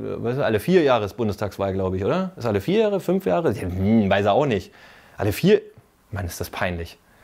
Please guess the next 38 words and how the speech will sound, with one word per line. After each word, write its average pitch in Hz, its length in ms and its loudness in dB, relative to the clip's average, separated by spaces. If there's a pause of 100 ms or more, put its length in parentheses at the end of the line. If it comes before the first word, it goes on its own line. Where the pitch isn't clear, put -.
(260)
Guck 220 120 8
mal, 135 120 4
jetzt 104 100 -4
habt 160 160 4
ihr 151 60 4
schon 160 420 0
wirklich 175 240 4
einen 131 100 -2
guten 147 280 2
Grund, 135 260 4
<laughs> - 0 -
in 127 160 4
die 135 60 4
Kommentare 135 480 4
zu 139 100 2
schreiben. 127 340 4 (320)
Also 143 200 4
auf 139 80 4
jeden 214 200 6
Fall 160 120 6
ist 120 120 0
dieses 202 320 6
Jahr 147 140 6
Bundestagswahl, 139 720 2
das 131 200 4
weiß 147 240 6
ich. 175 160 0 (320)
Aber 151 160 2
man 156 180 2
hat 180 160 2
eben 170 220 2
nur 165 200 4
alle 220 240 4
paar 185 200 -2
Jahre 156 320 2
mal 147 100 0
die 139 80 0
Möglichkeit, 139 680 0